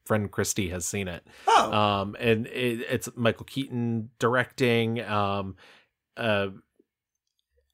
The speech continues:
Speaker 1: I
Speaker 2: It's
Speaker 1: don't know, but it's like, uh, Al Pacino's in it, Marcia Gay Harden's in it. It's
Speaker 2: It's
Speaker 1: a, like,
Speaker 2: allegedly
Speaker 1: a
Speaker 2: coming out next month.
Speaker 1: Yeah. So, yeah, it's definitely out of post-production then. As somebody who works in post, it's out.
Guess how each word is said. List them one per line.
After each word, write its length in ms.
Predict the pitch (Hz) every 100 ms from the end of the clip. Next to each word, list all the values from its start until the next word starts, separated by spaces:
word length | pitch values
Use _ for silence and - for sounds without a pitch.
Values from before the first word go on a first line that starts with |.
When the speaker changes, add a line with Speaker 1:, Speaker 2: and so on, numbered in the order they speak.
| -
Speaker 1:
I 160 | 120
Speaker 2:
It's 340 | 123 123 127 123
Speaker 1:
don't 0 |
know, 320 | 123 123 131 - 80 107 139
but 180 | 135
it's 160 | 127 -
like, 180 | 117 -
uh, 200 | 113 -
Al 160 | 120 107
Pacino's 560 | 117 - 156 143 127
in 80 | 135
it, 200 | 123 120
Marcia 200 | 110 98
Gay 160 | 107 104
Harden's 380 | 117 113 113 110
in 100 | 104
it. 200 | 104 -
It's 160 | 107
Speaker 2:
It's 100 | 113
Speaker 1:
a, 20 | 170
like, 100 | 175
Speaker 2:
allegedly 240 | 180 208
Speaker 1:
a 20 |
Speaker 2:
coming 180 | 196 196
out 100 | 185
next 180 | 175 190
month. 360 | 294 139 - _ _ _ _ -
Speaker 1:
Yeah. 280 | 139 120 - _ _ - -
So, 300 | - 139 127
yeah, 220 | 123 117 87
it's 140 | 110
definitely 280 | 123 120 110
out 100 | 101
of 80 | -
post-production 580 | 110 104 95 87 110 95
then. 200 | 92 90
As 200 | 131 123
somebody 240 | 120 117
who 80 | 123
works 260 | 123 117 135
in 80 | 110
post, 400 | 117 98 95 113
it's 160 | 113
out. 300 | 107 87 -